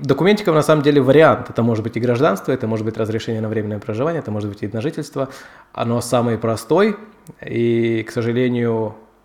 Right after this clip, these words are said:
обязательный почти во всех случаях. Это, э, патент на работу. Я его ездил, когда? А, позавчера, по-моему,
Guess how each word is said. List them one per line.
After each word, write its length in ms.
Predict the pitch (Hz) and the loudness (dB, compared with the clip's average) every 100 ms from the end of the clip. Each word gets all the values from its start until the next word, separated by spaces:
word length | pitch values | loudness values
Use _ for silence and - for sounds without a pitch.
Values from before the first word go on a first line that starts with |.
| - | -6
обязательный 800 | 127 135 117 117 107 110 107 107 - _ | 2 2 4 2 0 -6 -8 -12 -18 _
почти 300 | - 107 - | -6 -6 -2
во 120 | 113 107 | -2 -2
всех 220 | 127 113 | -2 -2
случаях. 560 | 160 202 - 185 - - | 2 0 2 -2 -2 -6
Это, 640 | - 131 - 135 131 127 - - - _ _ - | -2 0 0 2 2 0 -6 -20 -20 _ _ -12
э, 280 | 117 113 113 | -6 -2 -2
патент 360 | 117 113 127 123 | -2 2 2 2
на 100 | 120 | 2
работу. 500 | 113 113 110 - 98 - _ _ _ - - _ _ - | 2 2 0 0 -12 -14 _ _ _ -20 -20 _ _ -4
Я 160 | 120 | 2
его 160 | 160 143 | 4 4
ездил, 440 | 127 123 123 123 123 - _ _ _ _ _ _ _ - _ - | 4 2 2 0 -2 -10 _ _ _ _ _ _ _ -20 _ -10
когда? 360 | 101 98 95 95 _ _ _ | -6 -4 -6 -10 _ _ _
А, 640 | - 104 104 104 104 101 98 - | -8 -4 -4 -4 -6 -6 -8 -6
позавчера, 500 | - 123 - 113 110 | -4 -4 -2 -2 -2
по-моему, 440 | - 107 98 98 | -2 -4 -4 -8